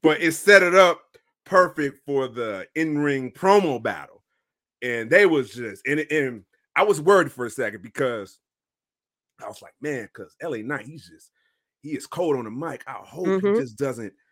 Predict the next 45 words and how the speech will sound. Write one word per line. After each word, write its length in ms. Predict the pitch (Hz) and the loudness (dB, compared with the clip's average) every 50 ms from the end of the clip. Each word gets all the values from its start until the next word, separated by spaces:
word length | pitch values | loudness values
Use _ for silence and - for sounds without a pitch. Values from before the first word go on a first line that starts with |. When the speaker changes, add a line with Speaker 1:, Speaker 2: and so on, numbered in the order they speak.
| _ _ _ - | _ _ _ -18
Speaker 1:
just 280 | - 98 - - - _ _ - | -18 -18 -18 -18 -20 _ _ -4
overshadow, 1000 | 160 170 135 135 123 - - - - 185 185 190 196 170 143 123 104 85 78 - _ _ _ _ _ _ _ _ _ | -4 -2 -2 -4 -6 -6 -8 -6 -2 0 2 2 4 4 2 2 0 -4 -8 -14 _ _ _ _ _ _ _ _ _
you 120 | 110 123 | -12 -10
know, 280 | 123 117 110 107 101 95 | -8 -6 -6 -6 -6 -6
uh, 300 | - 92 95 92 87 82 - - - _ | -8 -10 -12 -12 -12 -14 -16 -20 -20 _
Miz." 420 | - 110 143 175 175 151 127 101 - - | -6 -2 0 2 4 4 4 2 -2 -10
But 120 | 135 - | -2 4
that 100 | 143 202 | 6 6
didn't 160 | 226 180 143 - | 6 6 4 4
happen. 320 | 185 226 254 - 143 123 | 4 4 4 4 2 0
They 140 | 117 208 262 | 2 2 0
was 160 | 208 151 120 | 0 -2 -8
going 220 | - 131 110 - - - | -8 -10 -10 -12 -10 -4
bar 260 | 175 190 208 196 185 | 0 4 4 4 4
for 100 | - 160 | 2 -2
bar, 400 | 139 117 185 240 254 214 175 151 | -2 2 4 6 8 8 8 6
word 240 | 170 220 214 190 190 | 6 4 4 4 0
for 80 | - 143 | -2 0
word. 340 | 131 123 - 311 302 247 240 | 6 8 10 10 10 10 10
I 80 | 269 285 | 8 6
was 140 | 233 190 202 | 4 2 -2
like, 180 | 185 143 - - - - - _ - - | -4 -4 -6 -8 -18 -20 -20 _ 2 4
"Oh, 240 | 254 269 277 208 | 6 6 6 2
shit, 480 | - - - - 311 370 349 262 - - _ _ _ _ _ | 2 -2 -4 0 2 4 4 4 0 -2 _ _ _ _ _
Miz 340 | - - 339 381 349 285 - | 0 4 6 6 6 4 0
cooking 320 | - 330 311 - 214 190 170 | 0 -2 0 -2 -4 -4 2
too." 420 | - 370 403 392 359 269 151 - _ _ _ _ - | 4 4 6 6 4 0 -2 -10 _ _ _ _ -2
I 160 | - 339 302 | 0 2 2
was 80 | 220 170 | 2 0
like, 260 | 156 120 98 98 - _ _ _ _ _ _ _ _ _ _ _ _ _ - | -4 -8 -8 -10 -12 _ _ _ _ _ _ _ _ _ _ _ _ _ -4
"Oh, 200 | 233 320 - 156 | -2 -2 -2 -4
man, 200 | 214 262 208 233 | -6 -6 -8 -8
you 80 | 277 208 | -8 -6
just 180 | 226 196 - | -6 -6 -6
a 40 | 139 | -8
wannabe 400 | 120 151 254 247 226 226 240 226 | -6 -4 -4 -4 -4 -4 -4 -4
attitude." 580 | 196 254 320 269 208 - - 214 196 185 175 160 - _ _ _ _ _ _ - | -2 -2 0 -2 -2 -2 -4 -6 -6 -6 -8 -10 -14 _ _ _ _ _ _ -8
I 120 | - 214 | -8 -8
was, 80 | 214 - _ _ | -8 -8 _ _
star. 560 | - - - - 196 185 170 147 127 104 101 - _ _ - | -20 -8 -2 0 2 4 4 4 2 0 -4 -10 _ _ -8
I 60 | - 190 | -8 -8
was 80 | 226 | -6
like, 140 | 143 117 98 | -6 -4 -4
"Oh, 160 | 156 226 - | -4 -4 -4
shit." 380 | - - - - 254 254 208 | -6 -10 -8 -4 0 0 0